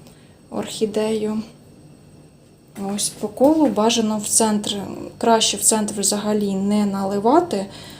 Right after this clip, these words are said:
щоб не було потім підгнивання, е, шиї.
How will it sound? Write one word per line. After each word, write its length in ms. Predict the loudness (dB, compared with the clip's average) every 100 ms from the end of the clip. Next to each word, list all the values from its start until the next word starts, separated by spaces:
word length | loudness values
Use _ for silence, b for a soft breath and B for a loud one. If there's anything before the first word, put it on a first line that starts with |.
| B B
щоб 360 | -6 -4 -2 0
не 140 | 0
було 280 | 2 4 4
потім 500 | 4 2 0 0 0
підгнивання, 1120 | -2 -2 -2 -2 -2 0 2 2 0 -4 -6 -8 -16 -20 B B B B B B
е, 400 | -10 -8 -6 -4
шиї. 480 | -2 0 0 -4 -6